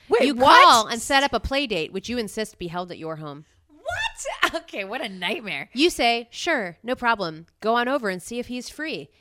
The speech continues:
Speaker 2: Then you secretly follow your child to make sure he gets to his classmate's house safely.
Speaker 1: <laughs> Who's got the time?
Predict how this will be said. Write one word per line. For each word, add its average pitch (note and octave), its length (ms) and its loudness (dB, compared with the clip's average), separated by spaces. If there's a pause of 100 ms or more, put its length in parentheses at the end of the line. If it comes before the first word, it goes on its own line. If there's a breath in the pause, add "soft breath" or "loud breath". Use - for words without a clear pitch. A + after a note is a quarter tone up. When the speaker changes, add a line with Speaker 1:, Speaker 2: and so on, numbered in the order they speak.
(160)
Speaker 2:
Then F3+ 100 -8
you E3+ 80 -6
secretly E3 480 -12
follow G3 320 -4
your D#3 160 -6
child D#3 420 -8
to E3 80 -16
make D#3+ 140 -12
sure - 160 0
he - 60 4
gets - 280 -6
to F3+ 60 -12
his E3 120 -10
classmate's D#3+ 480 -8
house D#3 220 -8
safely. F#3+ 560 -12
Speaker 1:
<laughs> - 40 -20
Who's G4 160 -16
got - 240 -18
the G3 80 -16
time? - 300 -20